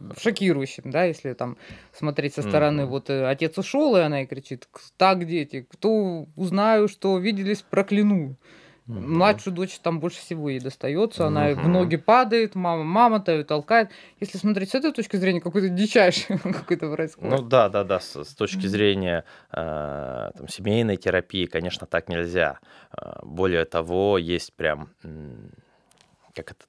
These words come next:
Speaker 2: по-, пошаговая инструкция. Ну, одна из инструкций, когда родители разводятся, то каждый родитель подходит и говорит, там: «Я тебя люблю, э, э, и в том, что происходит, ты не виноват или не виновата». И второй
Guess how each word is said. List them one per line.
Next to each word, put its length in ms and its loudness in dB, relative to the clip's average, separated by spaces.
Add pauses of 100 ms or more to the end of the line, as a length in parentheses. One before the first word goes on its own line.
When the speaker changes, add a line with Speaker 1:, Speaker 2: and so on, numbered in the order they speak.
(140)
Speaker 2:
по-, 100 2
пошаговая 580 0
инструкция. 500 -2
Ну, 120 4
одна 240 2
из 100 -4
инструкций, 540 -4
когда 460 2
родители 380 -4
разводятся, 600 -2
то 80 -18
каждый 360 0
родитель 400 -8
подходит 520 -6
и 40 -12
говорит, 360 -6 (120)
там: 100 -20 (480)
«Я 260 2
тебя 300 -4
люблю, 440 -2 (320)
э, 440 -6 (920)
э, 280 -12 (300)
и 140 -2
в 120 -14
том, 220 4
что 240 -2
происходит, 760 0 (180)
ты 160 0
не 240 2
виноват 500 0 (200)
или 180 -2
не 160 -2
виновата». 460 -4
И 40 -4
второй 400 0